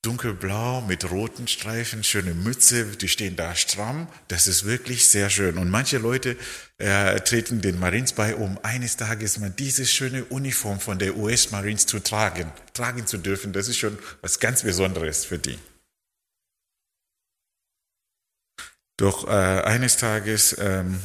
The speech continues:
in neunzehnhundertsechsundachtzig wurde der Ruf der U-S Marines, äh, durch ein Au-, ein Ereignis in, in Moskau unglaublich schwer beschädigt.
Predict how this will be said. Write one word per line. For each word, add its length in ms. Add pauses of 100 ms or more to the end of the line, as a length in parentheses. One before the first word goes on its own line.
in 420 (140)
neunzehnhundertsechsundachtzig 2250 (360)
wurde 260
der 200
Ruf 320
der 460
U-S 360
Marines, 580 (760)
äh, 220
durch 240
ein 180
Au-, 360
ein 180
Ereignis 520
in, 280
in 180
Moskau 440
unglaublich 920
schwer 320
beschädigt. 760